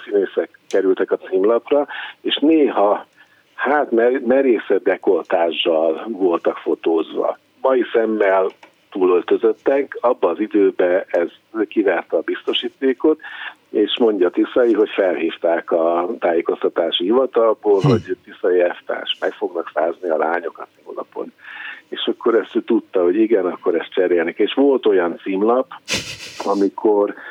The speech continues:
Speaker 1: a nyomdából küldték el a tájékoztatási hivatalban éjszaka a-, az, hogy mi készül a Fülesnek,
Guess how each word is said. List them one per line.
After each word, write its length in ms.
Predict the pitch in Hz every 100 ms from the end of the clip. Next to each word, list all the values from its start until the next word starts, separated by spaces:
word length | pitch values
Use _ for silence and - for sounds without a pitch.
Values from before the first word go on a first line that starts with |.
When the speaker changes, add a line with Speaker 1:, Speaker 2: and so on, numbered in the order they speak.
| -
Speaker 1:
a 80 | -
nyomdából 1000 | 113 127 113 92 85 85 87 82 82 - -
küldték 580 | - 98 90 87 82 -
el 260 | 85 85
a 100 | 85 - - - _ _
tájékoztatási 840 | 90 85 - 90 95 87 82 -
hivatalban 920 | 92 92 87 - 82 82 90 87 95 -
éjszaka 680 | 110 101 - - - -
a-, 500 | 82 80 - 90 -
az, 140 | 92 -
hogy 120 | 85
mi 140 | 90 92
készül 600 | - 82 - - - -
a 60 | -
Fülesnek, 600 | - 107 - - 139 143